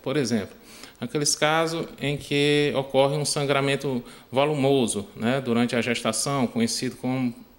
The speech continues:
é, descolamento prematuro de placenta. Nas situações onde o feto esteja em situação que a gente chama de transverso, conhecida como feto atra-, tá atravessado, né, popularmente, né?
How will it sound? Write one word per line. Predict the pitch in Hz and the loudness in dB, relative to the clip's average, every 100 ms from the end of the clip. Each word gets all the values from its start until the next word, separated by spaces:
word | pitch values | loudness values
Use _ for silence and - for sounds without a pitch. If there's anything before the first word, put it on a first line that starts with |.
| - - - | -20 -20 -12
é, | 120 113 | -6 -4
descolamento | 110 - 127 123 127 | -4 -4 0 0 -2
prematuro | 131 131 131 131 123 | -4 -4 -4 -4 -6
de | 127 | -4
placenta. | 123 117 - 123 - - - - - - - - - | -2 -2 0 -2 -2 -6 -18 -20 -20 -20 -20 -20 -14
Nas | - 139 | -2 0
situações | 151 - 156 151 156 160 147 | 0 2 2 2 2 2 2
onde | 156 160 151 | 2 2 0
o | 147 | -2
feto | - 135 139 139 143 143 139 - - - - | -2 2 4 4 2 0 0 -14 -20 -20 -8
esteja | - - 135 135 | -6 0 2 2
em | 143 | 0
situação | - 143 127 123 131 | -2 2 2 2 -2
que | 131 | -2
a | |
gente | 123 | -2
chama | - 135 131 | 0 -2 -4
de | 131 | -4
transverso, | 139 139 131 135 117 - - - - - - - - - - | -4 -2 2 4 2 -2 -10 -18 -18 -18 -18 -20 -20 -20 -6
conhecida | 135 127 - 131 127 | -2 0 -2 -4 -4
como | 127 123 | -2 -4
feto | - 117 123 | 0 0 0
atra-, | 110 - - - - | -6 -10 -12 -12 -6
tá | 127 | -2
atravessado, | 120 123 120 117 - 123 117 98 | 0 0 2 2 2 2 0 0
né, | 113 117 | -2 -2
popularmente, | 107 - 117 110 120 104 - | -6 0 2 4 4 2 -2
né? | 113 | -4